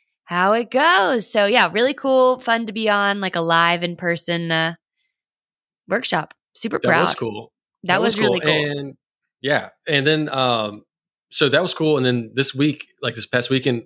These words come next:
Speaker 2: the games were awesome. And I know you had a chance to watch 'em. Um, <laughs> 'cause in particular, you had a, a very intent, close game
Speaker 1: <laughs>
Speaker 2: between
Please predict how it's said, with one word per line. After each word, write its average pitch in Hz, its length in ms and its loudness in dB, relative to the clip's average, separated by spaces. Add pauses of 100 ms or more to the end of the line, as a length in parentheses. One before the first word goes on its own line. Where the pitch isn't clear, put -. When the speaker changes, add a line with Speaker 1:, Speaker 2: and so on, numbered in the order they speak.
Speaker 2:
the 120 120 -6
games 135 400 0
were 110 340 -6 (180)
awesome. 113 500 -4 (120)
And 117 320 -4
I 123 80 0
know 143 80 4
you 139 100 2
had 139 80 2
a 127 60 -4
chance 123 260 0
to 113 60 -8
watch 113 280 -2
'em. 117 160 -4 (480)
Um, 113 480 0
<laughs> 139 140 -8
'cause 120 360 -2 (420)
in 147 100 -4
particular, 120 480 0
you 117 260 -2
had 113 120 -2
a, 107 160 -4 (180)
a 127 60 -10
very 135 240 0
intent, 127 420 -2
close 151 360 0
game 117 360 -2 (160)
Speaker 1:
<laughs> - 220 -2
Speaker 2:
between 123 480 0